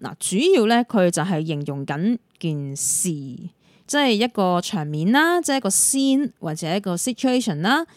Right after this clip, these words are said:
誒，一件事，一個 event 啦，甚至呢，可能係形容緊一件物件都可以嘅。咁佢呢個圖像呢，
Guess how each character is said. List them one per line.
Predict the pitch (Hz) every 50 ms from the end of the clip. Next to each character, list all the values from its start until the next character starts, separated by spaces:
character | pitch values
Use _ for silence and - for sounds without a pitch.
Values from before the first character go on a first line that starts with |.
| - - _ _ _ -
誒， | 156 143 139 135 139 135 139 151
一 | 214 311
件 | - - 190 185 185
事， | - - - - 202
一 | 180 175 190 240
個 | 262 247
event | 214 185 175 170 175 196 233 233 240 240 233 -
啦， | 202 214 214 214 208 208 _ _ _ _ -
甚 | - - 240 233 226 233
至 | 240 - 247 254 262
呢， | 302 349 339
可 | 311 320 339 285
能 | 190
係 | 190 185 170
形 | 160 151 147
容 | 139 143 139 139 143
緊 | 156 147 165 208 233
一 | 254 302 - -
件 | 175 160 151 151 147 147 147 156 165
物 | 151 - -
件 | - 143 135 131 143 170 202 - _ _ _ _ _ _ _
都 | - 247 233 247 247
可 | 214 147 135 147
以 | 165 165 143 131 127
嘅。 | - - 110 - _ _ _ _ _ _ _ -
咁 | - 339 523 539
佢 | 359 294 269
呢 | 330 392 415 381
個 | 262 247
圖 | 214 156 151
像 | 165 190 180 170 185
呢， | 233 285